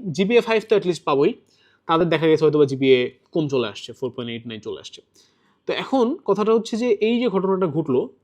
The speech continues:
এরপরে একটা বিশাল পার্ট আমাদের সেটা হচ্ছে কলেজ অ্যাডমিশন। তো দুই ধরনের কলেজ অ্যাডমিশন হয়ে থাকে তোমরা জানো, একটা হচ্ছে গিয়ে সরকারি কলেজ অ্যাডমিশন যেটা গভর্নমেন্ট দ্বারা পরিচালিত, এবং আরেকটা হচ্ছে কিছু কলেজ তারা ভর্তি পরীক্ষা নিয়ে ভর্তি করায়, যেমন নটর ডেম, হলি ক্রস এবং সেন্ট জোসেফ,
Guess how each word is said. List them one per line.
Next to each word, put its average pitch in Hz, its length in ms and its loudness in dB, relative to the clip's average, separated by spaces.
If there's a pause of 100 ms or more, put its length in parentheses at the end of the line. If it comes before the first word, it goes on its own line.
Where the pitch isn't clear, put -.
(100)
এরপরে 190 560 4
একটা 156 540 -6
বিশাল 165 280 -2
পার্ট 175 280 -4
আমাদের 151 220 -6
সেটা 139 180 -8
হচ্ছে 135 200 -6
কলেজ 170 380 -2
অ্যাডমিশন। 135 500 -8 (260)
তো 127 240 -2
দুই 165 140 0
ধরনের 202 300 0
কলেজ 190 180 2
অ্যাডমিশন 185 340 0
হয়ে 165 140 -6
থাকে 175 180 -8
তোমরা 165 220 -6
জানো, 156 220 -4 (520)
একটা 143 240 -6
হচ্ছে 147 260 -4
গিয়ে 139 580 2
সরকারি 156 380 0
কলেজ 139 200 2
অ্যাডমিশন 139 360 -2
যেটা 131 180 -6
গভর্নমেন্ট 135 460 -2
দ্বারা 135 160 -2
পরিচালিত, 139 460 -2
এবং 208 160 -6
আরেকটা 143 240 -10
হচ্ছে 147 200 -10
কিছু 156 220 -8
কলেজ 165 300 -4
তারা 143 160 -8
ভর্তি 151 300 -4
পরীক্ষা 160 300 -4
নিয়ে 143 120 -4
ভর্তি 127 260 -6
করায়, 90 220 -12 (580)
যেমন 156 240 4
নটর 147 180 -2
ডেম, 233 260 -2 (220)
হলি 135 160 0
ক্রস 180 400 -4
এবং 151 200 -2
সেন্ট 123 220 -6
জোসেফ, 117 220 -12